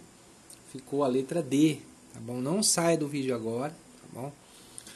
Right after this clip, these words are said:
É, preciso que você verifique aí se tá ativado as notificações, é sério, tá? O sininho lá, vê se tá escrito lá, tá? Preciso que você aí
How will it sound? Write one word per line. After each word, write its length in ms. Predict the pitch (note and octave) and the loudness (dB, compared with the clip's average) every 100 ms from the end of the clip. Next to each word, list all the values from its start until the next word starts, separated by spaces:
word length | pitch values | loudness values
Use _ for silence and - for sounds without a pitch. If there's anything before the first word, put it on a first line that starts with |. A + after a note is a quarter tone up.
| - - - - | -20 -20 -20 -8
É, 420 | C3+ C#3 C#3 C3+ | -2 2 4 4
preciso 500 | B2+ F3+ F3 - A3 | 4 6 8 8 6
que 80 | A3 | 6
você 300 | A3 G#3 G#3+ | 8 8 10
verifique 640 | G3 F#3+ F3+ F3+ F3+ - | 8 8 6 2 2 2
aí 340 | C3+ C#3 F3+ - - - - - - - | 4 4 2 -2 -10 -20 -20 -20 -16 -6
se 200 | - C#3+ | -4 -2
tá 200 | D3+ D#3 | 0 0
ativado 580 | - D#3+ C3+ D3 D3+ | 0 0 2 2 4
as 80 | C#3+ | 2
notificações, 800 | C#3+ C3 - C3+ C3 - C3 C3 | 0 -4 -4 -2 6 6 6 0
é 80 | C3+ | 4
sério, 480 | D3+ - C#3 D#3 B2+ | 8 8 8 4 2
tá? 200 | B2+ C3+ - - - - - - | -6 -12 -14 -20 -20 -20 -20 -8
O 60 | - | 4
sininho 460 | - D3+ C#3 D3+ C#3 | 6 6 2 0 0
lá, 140 | C#3 | 0
vê 140 | B2+ | 2
se 140 | D3+ - | 6 6
tá 200 | D#3+ D3+ - - | 4 -6 -10 -10
escrito 600 | - - C#3+ D3+ D3 B2+ | -4 -4 0 0 0 -2
lá, 240 | B2 E3 - - | -4 -6 -10 -16
tá? 160 | A2+ B2+ - - - - - - | -14 -14 -16 -20 -18 -20 -20 -12
Preciso 380 | - C#3 F#3 F3 | 0 4 6 4
que 100 | F3+ | 4
você 380 | F3 F3+ - F3 | 6 8 8 8
aí 400 | E3+ F3 E3+ B2 | 8 8 6 2